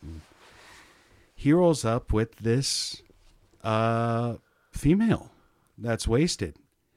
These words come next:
talking about how we're gonna get out of here. And I look over at Wasis and I'm like, "You did the one thing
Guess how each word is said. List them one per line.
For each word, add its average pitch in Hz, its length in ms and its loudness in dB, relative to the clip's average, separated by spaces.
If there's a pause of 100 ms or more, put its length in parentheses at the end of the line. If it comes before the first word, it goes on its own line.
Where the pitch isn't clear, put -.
(420)
talking 123 360 -2
about 110 320 0
how 101 480 -2 (140)
we're 123 240 2
gonna 120 240 2
get 107 140 0
out 151 200 0
of 107 80 -2
here. 58 300 -8 (1300)
And 104 520 4 (100)
I 123 180 0
look 139 300 4
over 110 440 4
at 95 160 2
Wasis 87 680 -2
and 98 100 0
I'm 92 160 0
like, 87 320 -2
"You 98 300 2
did 104 280 0
the 98 120 -2
one 95 400 0
thing 82 640 -4